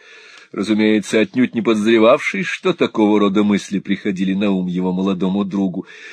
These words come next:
принялся давать ему необходимые указания для первого его визита, который был назначен на следующее утро.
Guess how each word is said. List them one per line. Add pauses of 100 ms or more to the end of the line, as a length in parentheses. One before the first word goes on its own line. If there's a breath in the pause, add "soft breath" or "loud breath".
(160 loud breath)
принялся
давать
ему
необходимые
указания
для
первого
его
визита, (380 loud breath)
который
был
назначен
на
следующее
утро.